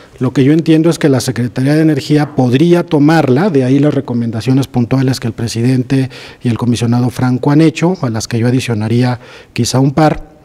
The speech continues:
eh, para en su caso, en ejercicio de la atribución que tiene de conducir la política energética, eh, en México,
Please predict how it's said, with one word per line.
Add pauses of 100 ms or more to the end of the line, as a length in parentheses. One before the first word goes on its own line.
(560)
eh, (380)
para
en
su
caso, (160)
en
ejercicio
de
la
atribución
que
tiene
de
conducir
la
política
energética, (380)
eh,
en
México,